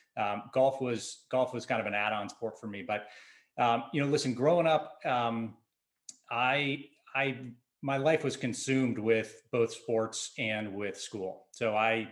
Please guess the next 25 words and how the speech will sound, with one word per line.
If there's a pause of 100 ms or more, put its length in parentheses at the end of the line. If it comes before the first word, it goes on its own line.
you
know,
often
would
be
playing
on,
you
know, (540)
two
club
basketball
teams
or
a
club
soccer
team
and
a
club
basketball
team.
And
so